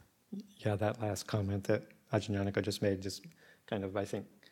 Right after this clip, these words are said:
uh, you know, sums up a lot of the important aspect of the teaching that sometimes we, uh, neglect in some ways, 'cause, you know, we're such a, uh, uh, conceptually, intellectually oriented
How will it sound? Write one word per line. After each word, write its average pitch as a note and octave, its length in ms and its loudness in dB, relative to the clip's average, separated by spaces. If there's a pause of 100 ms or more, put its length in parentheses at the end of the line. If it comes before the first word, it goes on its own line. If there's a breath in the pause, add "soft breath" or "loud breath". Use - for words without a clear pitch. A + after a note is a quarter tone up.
(1600 soft breath)
uh, C3+ 60 -10 (280)
you E3+ 100 0
know, C3 140 4
sums A#2 320 10
up A2 120 10
a A2 40 6
lot G#2 280 10
of F#2 260 2
the - 180 -6 (240)
important G2+ 500 2
aspect G2+ 460 4
of G2+ 60 0
the G2+ 80 0
teaching - 320 -4
that - 100 -6
sometimes G2 420 0
we, F#2+ 280 2
uh, F#2+ 160 0 (1300 soft breath)
neglect A2+ 720 2 (140)
in B2 100 -2
some A2+ 220 4
ways, A2 320 2
'cause, - 360 0 (260)
you A#2 80 -4
know, G#2 100 0
we're G2+ 100 0
such G#2+ 280 0
a, G2 260 4
uh, F#2+ 200 0 (1160 soft breath)
uh, C#3+ 260 -8 (760)
conceptually, A2+ 1040 8
intellectually G#2 720 4
oriented G2+ 840 2